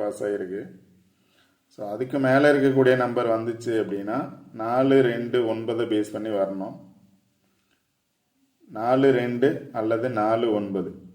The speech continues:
நாற்பத்தி ரெண்டு அல்லது நாற்பத்தி ஒன்பது, இல்ல இருபத்தி ஒன்பது அப்படிங்கிற நம்பர்ஸ் வரலாம். ஏசியில் அறுபது பாஸ் ஆச்சு, ஏசியில் அஞ்சு ரெண்டு பாஸ் ஆச்சு. அதே மாதிரி ஏசியில் நாலு ஒன்பது பாஸ் ஆச்சு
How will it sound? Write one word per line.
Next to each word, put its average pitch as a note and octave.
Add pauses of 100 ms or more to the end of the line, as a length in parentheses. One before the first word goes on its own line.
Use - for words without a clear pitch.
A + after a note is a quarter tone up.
நாற்பத்தி B2+
ரெண்டு B2+
அல்லது A#2+
நாற்பத்தி B2+ (100)
ஒன்பது, A2 (760)
இல்ல A2 (140)
இருபத்தி B2+
ஒன்பது A2+
அப்படிங்கிற G#2+
நம்பர்ஸ் G#2
வரலாம். G2 (1400)
ஏசியில் C3+
அறுபது A#2+
பாஸ் A2+
ஆச்சு, B2 (420)
ஏசியில் B2
அஞ்சு A2+
ரெண்டு A2+
பாஸ் G#2
ஆச்சு. B2+ (320)
அதே A2+ (140)
மாதிரி C3 (160)
ஏசியில் B2 (140)
நாலு A#2 (100)
ஒன்பது G#2 (100)
பாஸ் G2+
ஆச்சு G2